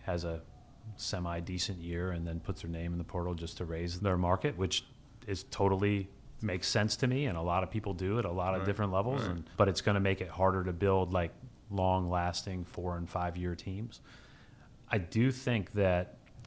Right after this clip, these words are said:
Speaker 1: the teams and programs that can balance that, those programs have a chance to separate themselves even more now,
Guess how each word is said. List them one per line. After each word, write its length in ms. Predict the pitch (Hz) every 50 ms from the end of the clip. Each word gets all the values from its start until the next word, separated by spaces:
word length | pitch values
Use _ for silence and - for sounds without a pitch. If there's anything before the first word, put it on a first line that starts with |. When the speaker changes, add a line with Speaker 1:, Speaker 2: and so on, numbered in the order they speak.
| - - - - - -
Speaker 1:
the 100 | 110 -
teams 560 | - - - 117 113 120 123 123 123 113 107
and 200 | 98 95 92 85
programs 540 | - 101 98 98 101 104 104 107 110 104 92
that 140 | 98 87 -
can 180 | - 90 85
balance 500 | 80 82 80 82 87 98 113 120 120 -
that, 320 | - 123 113 120 127 - - - - -
those 260 | 107 98 95 107 -
programs 420 | - 113 98 95 95 92 90 82
have 120 | 92 90 82
a 40 |
chance 260 | 82 - - 95 85 -
to 60 | -
separate 340 | - 87 - 90 87 82 -
themselves 440 | - 85 80 - 95 87 87 87 95
even 140 | 90 85 87
more 240 | 87 95 107 110
now, 240 | 92 80 73 76 -